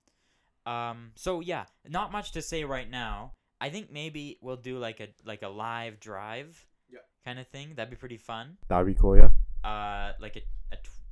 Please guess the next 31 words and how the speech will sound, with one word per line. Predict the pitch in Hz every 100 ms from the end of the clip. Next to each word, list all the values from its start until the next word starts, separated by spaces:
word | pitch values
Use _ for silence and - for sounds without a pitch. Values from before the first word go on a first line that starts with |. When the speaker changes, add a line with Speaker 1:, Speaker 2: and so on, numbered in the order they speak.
| -
Speaker 1:
twenty-four | 123 123 120 123
hour | 117 117
live | 113 117
stream | - 120
or | 113
something. | 120 110
Not | 107 95
twenty-four | 98 90 90
hours. | 82 85
That'd | 92
be | 90 87
a |
little | 92 90
bit | 87 87 - - - - - - -
crazy. | 92 90 87 -
I | 131
don't | 110
know. | -
Speaker 2:
Mm-hmm. | 143
Speaker 1:
We |
could, | - 190 -
we | 143
could | 180 -
think | 175
about | 127 107 104
it | 123
during | 143 135
the | 127 120
Christmas | 131 - 110
break. | - 101 104 - - - - - - 120
Um, | 113 117 117 117